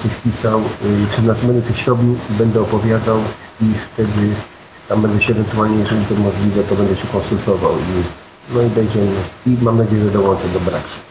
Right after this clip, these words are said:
A jeszcze teraz tak może z innej beczki już naprawdę na zakończenie, bo już piłka za ścianą, że ona, że powinienem kończyć. E, słyszeliście może o tym, że teraz jest okrągła rocznica bitwy pod Grunwaldem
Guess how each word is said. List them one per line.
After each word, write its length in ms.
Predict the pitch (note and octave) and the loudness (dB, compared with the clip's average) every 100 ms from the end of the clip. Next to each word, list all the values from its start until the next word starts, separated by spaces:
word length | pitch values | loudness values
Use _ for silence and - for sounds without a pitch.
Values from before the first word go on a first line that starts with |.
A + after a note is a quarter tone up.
| - - - | -20 -20 -6
A 60 | G2 | 0
jeszcze 360 | G#2 A#2 A#2 A#2 | 2 2 0 2
teraz 200 | B2 A#2+ | 2 2
tak 140 | A#2 | 0
może 220 | A#2+ A#2 | 0 0
z 100 | A2 | 0
innej 200 | A#2 A2+ | 2 2
beczki 340 | G#2+ A2 - A#2 | 2 0 0 0
już 160 | G#2+ - - A2 | 0 0 -4 -4
naprawdę 340 | A2 A#2+ G#2 G2 F#2+ G#2 | 0 0 2 0 0 0
na 100 | G2+ | 2
zakończenie, 540 | G2+ G#2 G2 G#2+ G#2 F#2+ | 2 0 0 2 0 0
bo 60 | F#2+ | -4
już 100 | F2 - - - - - - | -4 -8 -10 -14 -20 -12 -6
piłka 240 | A#2 G2+ | -2 0
za 120 | G2 | 0
ścianą, 400 | F#2 - G2+ G2+ F#2+ | 0 0 2 2 2
że 60 | |
ona, 140 | G2+ F#2+ | 2 2
że 60 | G2 | 0
powinienem 300 | G2+ G2 F#2 | 0 0 0
kończyć. 400 | G#2 F#2+ - A#2 - - - - - - - - | 0 0 0 -2 -4 -14 -20 -20 -20 -20 -20 -6
E, 160 | G#2 G2+ - | -2 0 0
słyszeliście 400 | A#2+ D#3+ - C3 | 0 0 2 2
może 260 | B2 B2 | 2 2
o 60 | A#2+ | 2
tym, 160 | B2 A2 | 0 0
że 60 | |
teraz 300 | G#2+ B2 A#2 | 0 0 0
jest 180 | B2+ - | -2 -2
okrągła 380 | A2 B2 A#2+ A2+ | 0 0 2 2
rocznica 460 | A2+ A2 B2 A2+ A2+ | 0 0 -2 0 0
bitwy 260 | B2+ - | 0 -2
pod 160 | A2+ G#2 | -2 0
Grunwaldem 580 | G#2 G#2 G#2 G#2 A2 | 2 2 2 2 2